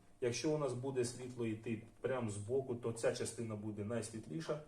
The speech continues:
і тут уже сіра зона, і тут уже тінь. Тобто це все залежить від цього, да? Де буде світло йти. І що відбувається у нас,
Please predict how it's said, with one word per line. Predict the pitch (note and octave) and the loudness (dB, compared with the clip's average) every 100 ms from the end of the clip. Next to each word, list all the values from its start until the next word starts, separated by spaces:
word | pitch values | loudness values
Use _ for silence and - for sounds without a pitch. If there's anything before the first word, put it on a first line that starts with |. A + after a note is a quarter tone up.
| - - | -16 -12
і | A#2+ | -8
тут | A#2+ B2 A#2 | -4 -4 -4
уже | G#2+ | -4
сіра | G#2 D#3 D3+ C#3 | -4 -2 0 2
зона, | C#3 B2+ A#2 | 0 -2 -4
і | A2 | -4
тут | A#2+ A#2 | -4 -4
уже | G#2+ A2 | -4 -6
тінь. | - G#2+ F#2+ - - - | -4 -4 -4 -12 -20 -6
Тобто | B2+ - A#2+ | -4 2 2
це | - E3+ | 4 2
все | E3 D3+ D3 - - - - | 2 0 0 -4 -14 -20 -8
залежить | A2 A2 C3+ C3+ B2 - - - - - - | 0 6 6 6 4 0 -16 -20 -20 -20 -4
від | A2+ C3 | -2 -2
цього, | - - A2 G2 | 2 8 8 8
да? | G2+ D3+ D#3+ - - | 4 2 2 -12 -18
Де | A2+ A2+ C3+ | -2 10 10
буде | B2 A#2+ A2+ | 10 2 2
світло | - G#2+ - | 0 -4 -2
йти. | - - - - - - - | -6 -6 -10 -12 -20 -20 -6
І | B2 | -4
що | - A3 | 2 4
відбувається | G#3+ D3+ D3 E3+ E3 - | 4 6 8 8 8 4
у | B2 | 2
нас, | A#2+ C#3 C3+ - | 4 2 2 -6